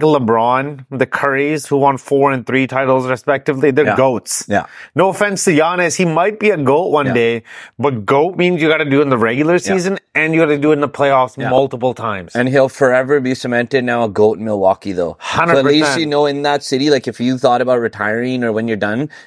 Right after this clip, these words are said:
Speaker 2: you lived in fucking your city of Milwaukee, you know that you're the goat around town. Like, there's no issue, no nothing. You got the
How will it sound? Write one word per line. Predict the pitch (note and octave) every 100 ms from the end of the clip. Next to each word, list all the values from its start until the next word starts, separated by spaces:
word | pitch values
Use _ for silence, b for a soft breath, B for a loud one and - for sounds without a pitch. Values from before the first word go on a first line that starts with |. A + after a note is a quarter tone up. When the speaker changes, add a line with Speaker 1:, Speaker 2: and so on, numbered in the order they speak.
| -
Speaker 2:
you | A2
lived | A2 B2 A#2
in | B2 B2
fucking | B2 A2+ - A2 A2 G#2+
your | G#2+ A2
city | - A2+
of | A2+
Milwaukee, | A2 G#2 G2+ A#2 D3
you | C#3 A2+
know | A#2 A#2+
that | B2 A#2
you're | A2+
the | G#2+
goat | G2 G2 G2+ G#2+
around | G2 G2 F2
town. | F#2 F#2 E2+
Like, | F2 E2+
there's | F#2+ G2
no | G2+ A2
issue, | A#2 A#2 - A2+ A2+
no | A2+
nothing. | A2 G#2+ - A2+
You | A2
got | G#2+ -
the | G#2